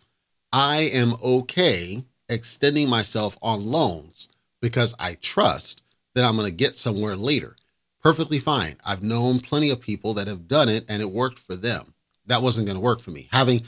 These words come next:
as somebody who has student loans, I recognized this was just a scam because I didn't really get much out of those, hardly at all, other than the transfer credits. Well, and even then,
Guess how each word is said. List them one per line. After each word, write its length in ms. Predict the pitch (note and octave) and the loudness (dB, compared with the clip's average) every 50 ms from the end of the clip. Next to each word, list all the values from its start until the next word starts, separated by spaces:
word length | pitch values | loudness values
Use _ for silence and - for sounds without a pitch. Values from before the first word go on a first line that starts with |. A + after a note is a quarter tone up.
| - _ - | -12 _ -4
as 100 | - A2+ | -2 -2
somebody 320 | - C3+ C3 C3 B2+ B2+ | 0 2 2 4 4 4
who 140 | A2+ A2 A#2 | 4 4 2
has 300 | A2 A2+ C3 C3 B2 A#2+ | 2 4 2 2 2 0
student 320 | - - C3+ C3 A#2+ G2+ G#2+ | -2 -2 0 0 0 0 0
loans, 500 | A2+ B2 G2 C2+ A1+ - - - - - _ _ _ _ _ _ _ _ _ _ _ _ _ - | -2 -2 -2 -4 -8 -10 -8 -8 -8 -10 _ _ _ _ _ _ _ _ _ _ _ _ _ 0
I 100 | G#2+ B2 | 0 2
recognized 720 | A#2+ C3 B2 A#2 A2+ G2 G2 A#2+ A#2+ A2+ G#2 F#2 E2 - | 2 2 0 0 -2 -4 -2 0 2 2 2 0 -2 -4
this 200 | - D3 D3 - | -4 -4 -4 -4
was 100 | G#2+ F2+ | -6 -8
just 220 | D#2 - F#2+ - - | -8 -8 -8 -8 -10
a 40 | - | -10
scam 480 | - - - D3 C3+ G2+ C2 C2 - _ _ | -12 -8 -4 -4 -4 -4 -6 -10 -16 _ _
because 220 | A#2 A#2 B2 A2 | -4 -2 0 2
I 80 | G#2 A2+ | 4 4
didn't 220 | A#2 C#3 C3+ B2+ | 4 4 2 0
really 140 | B2 A2+ G#2+ | 0 0 -2
get 200 | F2 A2 G2 - | -2 -4 -6 -6
much 180 | F#2+ G2 - - - | -8 -10 -10 -8 -6
out 180 | G2+ G#2 G2 | -6 -6 -4
of 220 | G2 F#2+ E2+ D#2+ D2+ | -6 -8 -8 -10 -4
those, 640 | F2 A#3 - B2 - - - G2+ - - - - - _ _ _ _ _ | 0 0 2 0 0 -4 -8 -10 -10 -10 -10 -12 -14 _ _ _ _ _
hardly 300 | B2 B2+ A#2+ G#2+ G2+ F2+ | 2 2 2 2 0 -2
at 80 | E2 | 0
all, 380 | G2 C#3+ D#3 - - - - - _ _ _ _ _ _ _ _ | 2 2 2 0 -2 -8 -16 -20 _ _ _ _ _ _ _ _
other 240 | - B2 B2+ A#2 A#2 | 2 2 2 2 0
than 180 | G2+ G#2 G2+ G2 | 0 -2 -4 -4
the 60 | G2+ | -6
transfer 420 | - - G2+ G2 F2 - - D#2 | -6 -4 -4 -4 -4 -6 -10 -12
credits. 480 | D2+ - - - D2 A1 - - - - | -12 -8 -6 -6 -6 -8 -10 -14 -14 -8
Well, 180 | F#2+ G2+ G2+ - | -6 -6 -4 -2
and 120 | A#2+ B2 | 0 2
even 260 | B2+ B2+ C3 A#2+ G#2+ | 4 4 4 4 2
then, 420 | A2 C#3 C#3+ G2 D2+ D#2+ F#2+ A#2 | 2 2 2 0 -2 -6 -10 -14